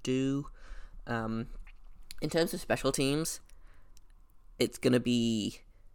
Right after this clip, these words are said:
interesting to see how that kind of shakes out.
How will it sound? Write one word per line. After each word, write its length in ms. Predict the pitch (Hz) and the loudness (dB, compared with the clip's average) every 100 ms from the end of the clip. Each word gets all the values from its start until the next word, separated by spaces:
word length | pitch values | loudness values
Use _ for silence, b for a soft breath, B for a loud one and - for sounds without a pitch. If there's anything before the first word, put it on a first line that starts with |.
| - - - - - | -20 -20 -20 -8 4
interesting 800 | 120 120 120 113 - 110 110 104 - | 4 6 4 4 4 4 2 0 -4
to 100 | 120 | -2
see 520 | - - 117 110 101 | 2 2 4 2 0
how 340 | 113 - 113 | -2 2 2
that 360 | 104 107 92 - - - - - | 4 4 2 -4 -14 -18 -18 -14
kind 240 | - 104 85 | -6 -2 0
of 320 | 69 - - b b b b - - - - - - | 0 -2 -12 b b b b -16 -16 -16 -14 -14 -6
shakes 400 | - 90 - - | -2 0 0 -2
out. 460 | - 85 - - | -2 -2 -2 -4